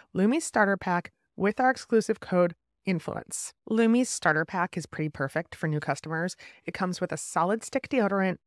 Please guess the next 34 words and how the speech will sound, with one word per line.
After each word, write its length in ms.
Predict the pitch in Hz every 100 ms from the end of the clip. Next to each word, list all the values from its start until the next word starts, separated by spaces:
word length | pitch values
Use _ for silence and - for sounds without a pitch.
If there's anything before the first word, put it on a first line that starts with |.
| _
cream 320 | - 202 185 180
tube 300 | - 330 302
deodorant, 460 | 220 190 185 180 175 - _ _ _ _ -
and 180 | 185 165
two 240 | - 294 311
free 240 | - 214
products 420 | - 175 175 -
of 120 | 156
your 80 | 156
choice, 420 | 147 147 - - -
like 180 | 160 -
a 40 |
mini 340 | 156 156 147 151
body 360 | - 262 254
wash 420 | 240 226 220 - -
or 260 | 175 170 170
deodorant 400 | 160 127 143 -
wipes. 300 | - - - - - - -
I 140 | 214
personally 540 | - 277 - 302 320
really 360 | 285 208 208 208
love 340 | 185 160 151 165
the 80 |
deodorant 460 | 185 202 196 220 214
wipes 320 | 233 269 -
because 240 | - 196 180
they 100 | 185
fit 220 | - -
in 80 | 190
right 160 | 185 -
in 160 | 196
my 100 | 185
purse. 360 | 175 202 226 - - _ _ -
And 340 | 196 185 185